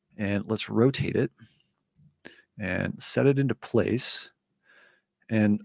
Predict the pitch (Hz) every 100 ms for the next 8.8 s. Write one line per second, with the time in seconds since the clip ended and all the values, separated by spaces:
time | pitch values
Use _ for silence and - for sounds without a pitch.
0 | - 127 123 - 190 214 202 170 120 113
1 | 113 113 104 101 101 98 98 - - 107
2 | 98 - 175 160 - - 98 95 95 _
3 | - - - - _ - 113 107 98 92
4 | 127 170 - 117 104 110 107 113 143 143
5 | 113 95 - - 110 85 - _ - -
6 | 98 113 - 139 98 98 113 - 107 104
7 | 98 95 87 - - 92 107 _ _ _
8 | _ _ _ _ _ _ - -